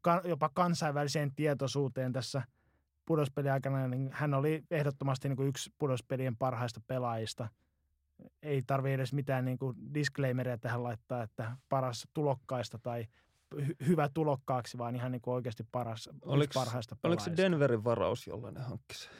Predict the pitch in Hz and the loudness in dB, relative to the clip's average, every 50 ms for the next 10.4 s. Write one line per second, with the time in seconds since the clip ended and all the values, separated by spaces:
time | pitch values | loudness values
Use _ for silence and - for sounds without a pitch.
0 | - - 170 185 160 113 107 107 117 139 143 131 117 113 110 104 104 104 98 95 | -10 -4 -2 0 0 0 -2 -2 -4 -4 -4 -4 -4 -6 -6 -8 -8 -10 -10 -12
1 | 98 - - 135 143 147 139 123 120 120 135 143 151 151 143 - - 180 151 143 | -14 -8 -4 0 2 2 4 4 4 4 4 2 2 0 0 2 4 4 4 4
2 | 139 - 135 127 127 127 123 117 110 101 104 - - 107 104 104 113 110 98 95 | 2 -2 0 0 2 0 0 2 0 0 -2 -2 -2 0 0 2 0 0 0 0
3 | 98 101 98 95 - - 85 90 95 101 - - - - 92 95 92 - _ - | 0 0 -2 -2 -4 -4 -4 -2 -2 -2 -4 -6 -4 -4 -2 -2 -2 -4 _ -12
4 | 90 - - - _ _ _ _ _ _ _ _ _ _ _ _ _ _ - - | -12 -12 -12 -14 _ _ _ _ _ _ _ _ _ _ _ _ _ _ -4 -2
5 | 107 101 95 - - 113 110 104 98 - 104 98 107 110 107 - - 104 98 95 | 0 0 0 2 2 2 2 2 2 2 2 2 2 0 0 -2 -2 -4 -2 0
6 | 95 95 95 - - 90 95 98 92 - 101 95 92 73 - - _ - - - | 0 -2 -2 -4 -4 -2 -2 -2 0 0 -2 -2 -2 -4 -4 -6 _ -14 -4 -2
7 | 101 90 98 - - 98 98 - 95 - - 117 - - - 110 - - 98 80 | 0 0 2 0 0 0 -2 -2 -4 -8 -10 -12 -10 -10 -12 -10 -8 -6 -6 -6
8 | - - - - - - _ _ - 131 135 127 113 - 165 156 147 156 151 135 | -6 -8 -12 -16 -16 -16 _ _ -6 -4 -4 -4 -4 -6 -6 -4 -2 -2 -4 -4
9 | 139 139 139 127 117 - - 135 120 120 120 131 123 - - 143 131 123 123 127 | -4 -4 -4 -4 -4 -4 -6 -6 -6 -6 -6 -8 -8 -6 -4 -4 -4 -2 -2 -4
10 | 127 117 - - 127 120 117 127 | -4 -6 -6 -8 -6 -6 -6 -8